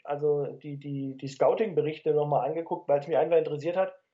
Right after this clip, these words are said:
Ich mein, das größte Problem von demjenigen, von, von ihm war, dass der fast zwei Jahre am Stück mehr oder weniger verletzt war. Und, ähm, dass man dann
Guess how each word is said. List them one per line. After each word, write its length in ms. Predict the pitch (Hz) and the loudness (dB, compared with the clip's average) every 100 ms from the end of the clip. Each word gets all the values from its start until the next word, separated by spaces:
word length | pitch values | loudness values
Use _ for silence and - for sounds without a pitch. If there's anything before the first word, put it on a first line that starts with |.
| _ _ _ _ _ _ _ _ | _ _ _ _ _ _ _ _
Ich 100 | - | -8
mein, 360 | 175 175 175 - - | 0 2 0 -4 -6
das 180 | 165 151 | -4 0
größte 280 | 202 - | -2 -2
Problem 320 | 190 190 190 196 | -8 -8 -6 -6
von 160 | 180 | -6
demjenigen, 500 | 175 196 196 180 - | -6 -6 -6 -8 -8
von, 200 | - 175 | -4 -4
von 200 | - 170 | 0 -2
ihm 160 | 175 196 | -2 2
war, 140 | 180 | 4
dass 160 | 180 180 | 6 4
der 140 | 170 | 0
fast 300 | - 190 - - | 0 -2 -4 -2
zwei 180 | 151 | 2
Jahre 440 | 180 180 185 180 - | 4 4 4 0 -2
am 120 | 170 | -8
Stück 300 | 165 202 196 | -8 -12 -8
mehr 160 | 165 180 | 0 2
oder 120 | 175 | 2
weniger 260 | 180 185 175 | 2 0 0
verletzt 380 | 170 - - 139 | 2 0 -2 -2
war. 360 | 131 113 - _ _ _ _ _ _ _ _ _ | -2 -4 -12 _ _ _ _ _ _ _ _ _
Und, 340 | 151 151 147 147 | -2 -2 0 2
ähm, 420 | 147 143 143 - _ _ _ _ _ - | 4 2 -4 -10 _ _ _ _ _ -4
dass 140 | 147 | -2
man 120 | 160 160 | 2 2
dann 240 | 156 | 2